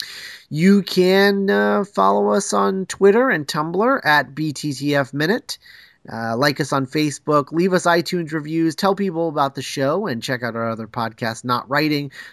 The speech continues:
The Doctor's Companion, our Doctor Who podcast, and, uh, Geek by Night,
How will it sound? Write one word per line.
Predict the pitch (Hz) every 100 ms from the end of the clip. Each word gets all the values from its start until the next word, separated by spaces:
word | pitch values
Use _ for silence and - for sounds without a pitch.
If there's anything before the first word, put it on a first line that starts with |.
| -
The |
Doctor's | 135 190 185 160
Companion, | - 165 170 165 165 143
our |
Doctor | 113 123 - 117
Who | 139 143
podcast, | 151 143 139 147 135 135 - - _ _ _ _ _ - -
and, | 165 165 160 156
uh, | 151 147
Geek | 165 240
by | 220 196
Night, | 170 160